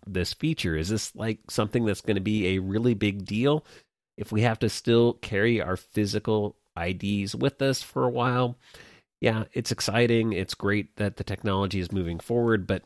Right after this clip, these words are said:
you know, my personal opinion is it's not really game-changing at this point, and it sounds like it may be several years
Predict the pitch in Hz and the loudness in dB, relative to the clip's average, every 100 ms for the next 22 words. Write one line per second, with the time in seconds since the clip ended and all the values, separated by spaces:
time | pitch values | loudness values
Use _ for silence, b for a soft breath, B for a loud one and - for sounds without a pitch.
0 | - 87 85 107 - 135 110 104 92 98 | -6 -6 -4 -4 -2 -2 0 0 0 0
1 | 95 92 101 104 B B B _ 113 - | 0 2 2 0 B B B _ -4 0
2 | 123 131 120 123 110 92 98 113 101 - | 2 2 0 0 0 0 0 0 0 -2
3 | 90 80 85 80 76 80 - 90 80 85 | -4 -4 -6 -6 -6 -8 -6 -4 -2 -2
4 | 80 - 95 113 107 98 90 85 90 90 | -4 -4 -2 0 2 0 0 -2 0 -2
5 | 85 - - 92 101 98 101 92 95 | -2 -4 -2 0 2 4 2 2 2